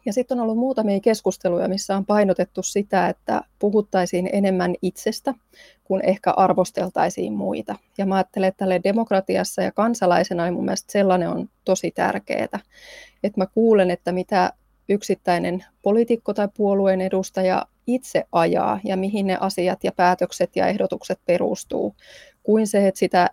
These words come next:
itseä määritellään vaan sen kautta, että arvostellaan muita tai muiden tekemiä päätöksiä tai puolueohjelmia tai muuta.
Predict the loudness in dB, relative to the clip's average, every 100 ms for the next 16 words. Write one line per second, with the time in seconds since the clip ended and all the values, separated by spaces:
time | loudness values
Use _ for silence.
0 | 0 -2 0 0 2 2 2 2 2 0
1 | 2 0 2 2 0 -2 -4 -4 -6 -6
2 | -8 -4 -2 0 -2 0 0 2 2 0
3 | 0 -2 -4 -6 -8 -4 -2 -2 -2 -4
4 | -4 -2 -2 -2 -2 -2 -4 -4 -6 -4
5 | -6 -2 0 0 0 0 -2 -4 -6 -6
6 | -8 -8 -8 -10 -10 -12 -12